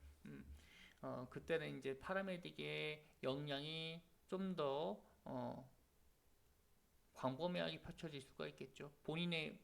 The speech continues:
파라메딕이라는 이런 직종이 근무하시는 분들이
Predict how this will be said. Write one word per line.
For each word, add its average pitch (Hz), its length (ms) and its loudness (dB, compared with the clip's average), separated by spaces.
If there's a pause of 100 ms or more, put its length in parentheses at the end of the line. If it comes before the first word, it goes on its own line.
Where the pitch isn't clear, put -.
파라메딕이라는 165 1080 2
이런 147 500 2 (1400)
직종이 147 600 0
근무하시는 143 540 2
분들이 135 460 0